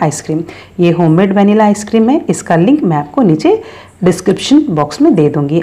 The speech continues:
आप चाहो तो check कर लेना। अब मैं डाल रही हूँ mango का pulp। डालकर उसके बाद मैं इसके ऊपर डालूँगी बारीक कटे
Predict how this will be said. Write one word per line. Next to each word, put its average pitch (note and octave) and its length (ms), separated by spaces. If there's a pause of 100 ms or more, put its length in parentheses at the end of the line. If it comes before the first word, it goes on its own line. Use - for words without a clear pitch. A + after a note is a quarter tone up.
आप F3 160
चाहो E3 240
तो E4+ 340
check - 260
कर D3+ 120
लेना। D3 340 (440)
अब D4 220 (240)
मैं F3 140
डाल D3+ 160
रही D#3+ 140
हूँ G#4 240
mango D#3 340
का A3+ 200
pulp। - 340 (440)
डालकर F3+ 600
उसके G#3+ 240
बाद E3 240
मैं F3 60
इसके - 180
ऊपर F3+ 160
डालूँगी D#3+ 640 (320)
बारीक E3+ 420
कटे E4 340